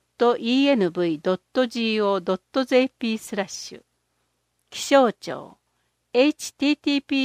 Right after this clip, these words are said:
ーエスコロンスラッシュスラッシュダブリューダブリューダブリュードットジェイエムエードットジーオードットジェー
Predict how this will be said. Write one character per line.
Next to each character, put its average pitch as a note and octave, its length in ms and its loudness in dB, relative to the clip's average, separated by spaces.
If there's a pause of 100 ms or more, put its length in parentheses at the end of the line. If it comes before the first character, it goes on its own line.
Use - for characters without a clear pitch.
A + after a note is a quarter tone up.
ー - 20 -2
エ C4 60 -2
ス - 120 -18
コ A3 140 -2
ロ E3+ 120 -2
ン - 140 -14
ス - 180 -12
ラ B3 100 0
ッ A#3 40 -4
シ - 220 -14
ュ - 20 -8
ス - 140 -14
ラ E3 80 -8
ッ D#3 60 -12
シ - 240 -18
ュ - 60 -20 (560)
ダ A3 180 2
ブ C4+ 120 0
リ C#4+ 80 0
ュ C#4+ 60 0
ー - 20 -2
ダ B3+ 160 4
ブ B3+ 100 -4
リ A#3+ 100 -4
ュ A#3 40 0
ー G#3+ 40 -6
ダ G3 140 -2
ブ A#3 120 -2
リ A3+ 100 -6
ュ - 40 -2
ー - 20 -8
ド F3 140 -4
ッ F3 60 -10 (140)
ト E3+ 240 -6 (100)
ジ G3 140 -2
ェ C4 140 6
イ C#4 80 0
エ C#4+ 80 0
ム G#3 160 0
エ E3 180 -4
ー D#3 60 -10
ド F3 140 -4
ッ - 40 -10 (160)
ト B3+ 120 -2
ジ A3+ 320 -6
ー A3 80 -4
オ G3 140 -2
ー - 20 -8
ド F#3 140 -2
ッ - 40 -10 (100)
ト C4 140 -2
ジ C4 100 -4
ェ B3+ 100 0
ー B3 60 -6